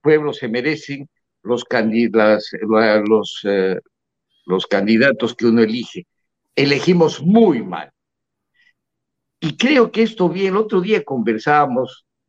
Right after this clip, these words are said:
y creo que esto viene de atrás, de mucho atrás, porque nos han educado en la viveza. El que era vivo era el que, entre comillas, tenía éxito desde el colegio, inclusive hasta en sus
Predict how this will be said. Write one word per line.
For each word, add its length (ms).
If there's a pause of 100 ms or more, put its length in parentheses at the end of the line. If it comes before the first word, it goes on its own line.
(200)
y 320
creo 300
que 100
esto 220
viene 280
de 140
atrás, 640 (200)
de 120
mucho 640
atrás, 400 (800)
porque 260
nos 220
han 160
educado 560
en 160
la 160
viveza. 480
El 180
que 140
era 160
vivo 360
era 100
el 100
que, 220 (360)
entre 380
comillas, 480
tenía 320
éxito 420
desde 280
el 60
colegio, 420 (840)
inclusive 680
hasta 260
en 140
sus 380